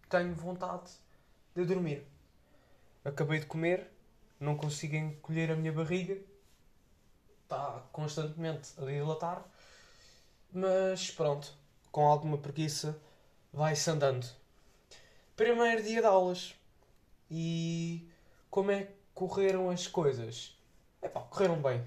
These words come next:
sinceramente. Hum, com o covid fiquei bué tempo em casa. Ah, epá, porque já posso sair, mas mesmo assim, sei lá, as férias não são a mesma coisa. Eu sinto que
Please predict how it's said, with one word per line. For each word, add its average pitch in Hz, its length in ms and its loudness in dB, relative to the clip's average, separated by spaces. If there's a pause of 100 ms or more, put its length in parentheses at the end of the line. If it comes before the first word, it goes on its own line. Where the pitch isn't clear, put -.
sinceramente. 165 760 -2 (680)
Hum, 156 520 2 (320)
com 185 120 6
o 170 60 4
covid 165 460 0 (1000)
fiquei 165 340 -4
bué 151 240 -2
tempo 156 260 -4
em 143 100 -2
casa. 147 380 0 (640)
Ah, 139 480 4 (520)
epá, 151 260 -4
porque 127 280 -12 (540)
já 135 200 2
posso 127 260 -6
sair, 131 380 -6
mas 113 600 -14 (680)
mesmo 120 320 -8
assim, 123 400 -8 (1000)
sei - 200 -6
lá, 131 160 4
as 143 120 -4
férias 233 340 0
não 214 160 -6
são 196 160 -6
a - 20 -6
mesma 170 280 0
coisa. 143 280 0
Eu 151 120 0
sinto 185 340 -4
que - 140 -20